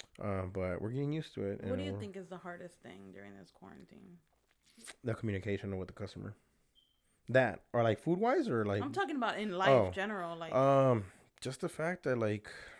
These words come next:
Speaker 1: you know, you were, everybody was living a certain way, you know,
Speaker 2: Yeah.
Speaker 1: you, you financially and, and, and everybody, w-, you know, some people were living paycheck to paycheck and
Speaker 2: Yeah.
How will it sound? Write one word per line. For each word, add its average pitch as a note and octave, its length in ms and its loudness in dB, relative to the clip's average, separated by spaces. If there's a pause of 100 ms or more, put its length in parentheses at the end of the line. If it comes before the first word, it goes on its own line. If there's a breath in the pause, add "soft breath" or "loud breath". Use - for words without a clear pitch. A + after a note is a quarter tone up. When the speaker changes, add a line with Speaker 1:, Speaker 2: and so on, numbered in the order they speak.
(280 loud breath)
Speaker 1:
you G#2+ 140 -6
know, F#2+ 300 -6 (1600)
you A2 200 -2
were, A2+ 240 0
everybody A2+ 380 0
was A2 160 0
living G#2+ 240 2
a - 20 0
certain G#2+ 340 -2
way, G#2+ 300 0 (100)
you G2+ 120 -4
know, F#2+ 200 -4
Speaker 2:
Yeah. F#2 80 -6
Speaker 1:
you, G2 220 -4
you G2+ 380 -8
financially A2 720 -2
and, F#2 260 -6
and, F#2 380 -8
and F2+ 320 -10
everybody, G2+ 340 -4
w-, G2 200 -6
you G#2+ 60 -2
know, F#2+ 180 -2
some G2 160 -8
people G#2+ 200 -4
were G#2 100 2
living G#2+ 180 2
paycheck A2 460 -4
to - 160 -20
paycheck A2 500 -2
and F#2+ 180 -6 (140 loud breath)
Speaker 2:
Yeah. - 120 -14